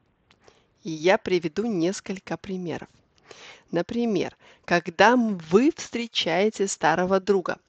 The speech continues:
которого не видели много лет, можно сказать: «О, привет!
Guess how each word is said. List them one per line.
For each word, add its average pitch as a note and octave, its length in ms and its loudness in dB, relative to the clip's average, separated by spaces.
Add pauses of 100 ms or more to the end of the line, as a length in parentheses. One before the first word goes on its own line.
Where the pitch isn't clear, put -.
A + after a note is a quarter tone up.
(400)
которого G3+ 540 6
не F3+ 220 6
видели F3+ 420 4
много F3+ 880 2
лет, D#3 420 -2 (380)
можно A3 440 2
сказать: E3+ 760 -2
«О, F#4 240 6
привет! B3 640 2